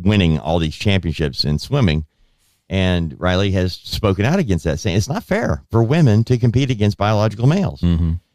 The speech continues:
Speaker 1: And now there are rules in place for, uh, men who, you know, want to, uh, actually play in female sports. I mean, they have to have done a number of things, but,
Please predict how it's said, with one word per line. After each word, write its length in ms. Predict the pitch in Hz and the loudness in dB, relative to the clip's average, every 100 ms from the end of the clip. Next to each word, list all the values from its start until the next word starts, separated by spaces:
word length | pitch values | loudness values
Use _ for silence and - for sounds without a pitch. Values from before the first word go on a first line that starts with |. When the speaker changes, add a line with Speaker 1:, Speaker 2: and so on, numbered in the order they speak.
| _ | _
Speaker 1:
And 200 | 110 117 | -2 0
now 100 | 117 | 2
there 180 | 175 208 | 0 2
are 180 | 143 117 | 2 2
rules 420 | 98 143 151 110 | 4 4 4 4
in 120 | 95 | 2
place 400 | - 101 82 78 | 2 0 0 -2
for, 460 | - 85 80 69 - - | -8 -4 -2 -4 -8 -12
uh, 180 | - 71 | -4 -2
men 480 | 71 92 90 76 82 - | 2 2 4 2 0 -4
who, 400 | 92 80 73 67 - 69 - | -4 -2 -2 -6 -12 -20 -6
you 120 | 90 | -2
know, 240 | 80 69 65 _ - | -2 -4 -12 _ -12
want 320 | 82 98 73 | -2 -2 0
to, 300 | 98 82 76 - _ _ _ | 0 0 -2 -10 _ _ _
uh, 320 | 65 65 60 55 _ _ _ _ _ _ _ | -12 -10 -8 -12 _ _ _ _ _ _ _
actually 600 | 101 98 - 95 82 69 _ _ _ - | -4 -4 -2 -2 -2 -4 _ _ _ -4
play 240 | 104 98 | -2 0
in 80 | 85 | 0
female 280 | 95 80 71 | 0 0 -2
sports. 400 | - 90 76 69 | -6 -6 -6 -4
I 40 | |
mean, 100 | 78 | -4
they 80 | 73 | -2
have 220 | 85 87 - | 0 -2 -2
to 80 | |
have 120 | 80 71 | -4 0
done 140 | 82 | -2
a 40 | |
number 220 | 76 80 73 | 0 0 -2
of 100 | - | 0
things, 260 | 123 90 | 0 -2
but, 260 | - 87 - | -2 -2 -4